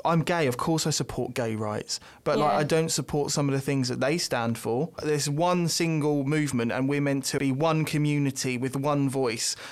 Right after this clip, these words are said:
Speaker 1: one
Speaker 2: Mm.
Speaker 1: opinion on everything. So we should all believe in teaching masturbation to children. We should
Speaker 2: Yeah.
Speaker 1: all believe in transing six-year-olds. We should all believe in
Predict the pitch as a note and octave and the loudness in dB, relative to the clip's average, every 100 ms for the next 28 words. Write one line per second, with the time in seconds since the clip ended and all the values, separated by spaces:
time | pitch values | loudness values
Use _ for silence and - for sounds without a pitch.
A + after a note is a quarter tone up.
0 | - D3 D3+ D3 C#3 D#3 D3+ C3+ B2+ C3+ | -4 0 2 2 0 2 2 2 2 2
1 | B2+ B2 B2 A2+ A#2+ - C3 B2+ - - | 0 -4 -2 -2 -2 0 0 -2 -6 -2
2 | D3+ D3 - D3 C#3+ C#3 C3+ C3 B2+ B2+ | 0 2 2 0 0 2 2 2 0 0
3 | B2 A#2+ C#3+ C3 - C3 C3 B2 B2 B2 | 0 -2 -4 -4 -2 0 0 -2 -4 -2
4 | A#2+ - A#2 - - A#2+ A2 G#2 G#2 - | -2 -2 -4 -4 -4 -4 -4 -8 -8 -14
5 | - D#3+ D#3+ E3 D#3+ D3 D3 C#3+ C3 C3 | -2 0 2 2 2 2 2 2 2 0
6 | A#2+ D3+ C3 B2+ B2+ A#2+ B2 B2 - - | 0 0 0 0 0 0 -2 -4 -12 -20
7 | - - - D3+ - A2+ A2 G2+ A#2 - | -12 -4 -2 -2 -2 0 0 -2 -2 -2
8 | D#3+ D3+ D#3+ E3 C#3+ D3 C#3 C3 B2+ - | 0 0 2 0 2 0 2 2 0 -2
9 | C#3 C3 B2+ | -2 2 2